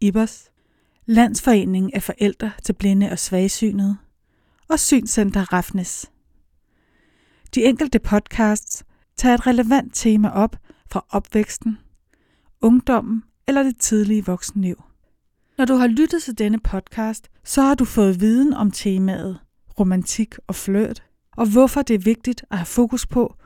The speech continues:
hos unge med synsnedsættelse. Du har fået konkrete eksempler på, hvilke udfordringer man kan møde som ung, og fået gode råd, du som forældre kan bruge efterfølgende til at støtte den unge, eller du som ung selv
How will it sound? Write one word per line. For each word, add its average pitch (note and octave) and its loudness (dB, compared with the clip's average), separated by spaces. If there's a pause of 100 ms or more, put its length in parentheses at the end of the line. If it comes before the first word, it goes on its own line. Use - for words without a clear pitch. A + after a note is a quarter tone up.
(160)
hos C4+ -2
unge G#3 4
med G#3 2
synsnedsættelse. F#3 -6 (1200)
Du - 0
har B3+ 4
fået B3+ 2
konkrete B3+ -2
eksempler A3 -6
på, - -2 (180)
hvilke G#3+ 0 (100)
udfordringer A3+ -4 (540)
man C4+ 6
kan A#3 2
møde A3+ 8
som A3+ -4
ung, B3 0 (400)
og B3 -6
fået C4 0 (100)
gode D4 4
råd, A3 0 (540)
du A3 0
som F#3 -4
forældre A#3 -6 (420)
kan D4 -2
bruge C#4+ 0
efterfølgende A#3+ -2
til - -4
at G#3+ -2
støtte G#3 -2
den G#3 -4
unge, F#3 -2 (1080)
eller G#3+ 0
du G3 -6
som G3+ -4
ung G#3 -6
selv A#3+ -2